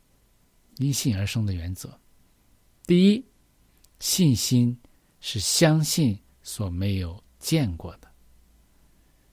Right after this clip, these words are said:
信心是相信所没有见过的。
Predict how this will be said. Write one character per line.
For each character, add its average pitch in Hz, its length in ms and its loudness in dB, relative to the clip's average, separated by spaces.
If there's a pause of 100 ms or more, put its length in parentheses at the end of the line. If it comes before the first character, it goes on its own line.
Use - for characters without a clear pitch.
(320)
信 147 260 2
心 117 320 2
是 101 240 -6
相 147 480 0
信 139 320 -4 (160)
所 - 320 -8
没 90 260 -4
有 90 200 -4
见 98 340 2
过 85 180 -12
的。 - 120 -20